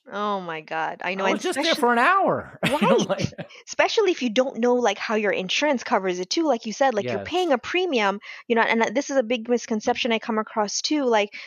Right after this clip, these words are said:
Speaker 1: just because you have a high premium or, like, no deductible, that doesn't mean insurance is gonna cover a hundred percent.
Speaker 2: Right.
Speaker 1: You know?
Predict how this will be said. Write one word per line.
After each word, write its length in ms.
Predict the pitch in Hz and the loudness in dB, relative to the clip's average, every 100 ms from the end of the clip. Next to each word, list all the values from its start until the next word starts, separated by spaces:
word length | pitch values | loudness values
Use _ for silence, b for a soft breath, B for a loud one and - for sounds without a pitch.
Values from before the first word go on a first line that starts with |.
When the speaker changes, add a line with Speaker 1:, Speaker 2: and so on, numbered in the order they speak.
| B | B
Speaker 1:
just 240 | 302 320 | 0 0
because 320 | 320 285 285 226 | -2 0 0 0
you 100 | 233 | 0
have 280 | 220 214 196 | 4 4 2
a 60 | 196 | -6
high 280 | 190 208 226 | -4 -4 -6
premium 640 | - 233 214 202 190 185 | -4 -2 2 4 2 2
or, 200 | 123 196 | 2 2
like, 180 | 185 175 | 2 0
no 220 | 208 226 | 0 0
deductible, 640 | 214 208 226 - 208 196 190 | 0 0 0 -2 -2 -2 -2
that 180 | 247 - | -4 0
doesn't 320 | 311 320 240 | 0 2 -2
mean 280 | 302 294 202 | -2 -2 -2
insurance 440 | 202 - 254 - | -2 0 0 -2
is 60 | 202 | -4
gonna 200 | 208 202 | -4 -4
cover 260 | 220 190 | -2 2
a 60 | 180 | 2
hundred 280 | 190 180 175 | 0 -6 -6
percent. 440 | 175 - 208 - _ _ _ _ _ | -4 0 0 0 _ _ _ _ _
Speaker 2:
Right. 360 | 120 98 92 92 | -16 -12 -12 -4
Speaker 1:
You 80 | 202 | 2
know? 280 | 190 240 | 4 4